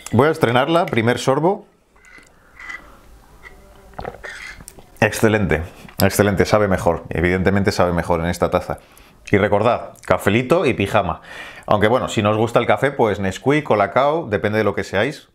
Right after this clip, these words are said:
Ponedlo en los comentarios, por cierto, ya que tenemos una relación íntima, ¿no? Después de tantos programas, qué menos que saber si sois de Nesquik o Colacao. Yo creo que hemos avanzado suficiente la relación como para que empezamos a saber este tipo de cosas, ¿vale? Así que nada, podemos empezar. Voy a coger una micro palmerita de estas.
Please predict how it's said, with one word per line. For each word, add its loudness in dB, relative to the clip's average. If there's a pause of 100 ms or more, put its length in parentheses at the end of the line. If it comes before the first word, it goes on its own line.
Ponedlo 0
en 4
los 0
comentarios, -2
por -2
cierto, -2
ya 0
que -2
tenemos -4
una 0
relación 2
íntima, 0
¿no? -2
Después -2
de 0
tantos -2
programas, 0 (480)
qué 2
menos 0
que -2
saber 2
si -2
sois 0
de 0
Nesquik -2
o 2
Colacao. 0
Yo -2
creo 2
que 0
hemos -4
avanzado -2
suficiente 0
la 4
relación 0
como -2
para 2
que -2
empezamos -2
a -8
saber 0
este -4
tipo 0
de 0
cosas, -8
¿vale? 0 (800)
Así 4
que 4
nada, 0
podemos 2
empezar. 2
Voy 2
a 0
coger -2
una 0
micro -2
palmerita 0
de 2
estas. -6